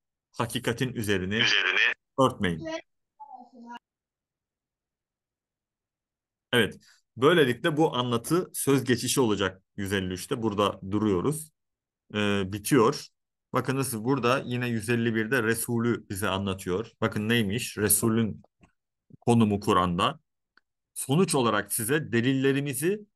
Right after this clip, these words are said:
Speaker 1: kendi sistematiğine, bağlantılarına tabi olarak doğru biçimde okumayı öğreten." Yani bir Kur'an öğretmeni Resulullah. Bakın sünneti, e, Kur'an zihnimizde,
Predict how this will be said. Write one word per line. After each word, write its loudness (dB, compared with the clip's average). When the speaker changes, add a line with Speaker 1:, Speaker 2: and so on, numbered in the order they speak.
Speaker 1:
kendi -4
sistematiğine, -2
bağlantılarına 0
tabi 0
olarak -6
doğru 6
biçimde 0
okumayı 0
öğreten." -2
Yani 0
bir -2
Kur'an 0
öğretmeni -2
Resulullah. -2
Bakın -2
sünneti, 0
e, 0
Kur'an 0
zihnimizde, -4